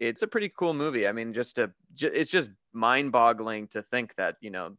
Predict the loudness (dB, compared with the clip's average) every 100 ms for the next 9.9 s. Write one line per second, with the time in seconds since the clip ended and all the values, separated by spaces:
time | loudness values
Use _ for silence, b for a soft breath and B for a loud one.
0 | -8 -8 -6 -6 -4 -2 -2 -4 -8 -8
1 | -6 -6 -6 -10 -10 -8 -10 -8 -10 -4
2 | 0 0 0 -6 -6 -4 -2 -2 -6 b
3 | b b b _ _ -8 -8 -6 -12 -8
4 | -8 -6 -2 -2 -2 -6 -2 0 0 0
5 | -2 -4 -6 -4 -4 -4 -4 -4 -10 -8
6 | -10 -10 -12 -12 -8 -6 -8 -12 -16 -18
7 | -20 _ _ -12 -12 -10 -8 -6 -6 -10
8 | -12 B B B 0 2 2 -4 -12 -4
9 | 2 4 4 0 -4 -8 -8 -12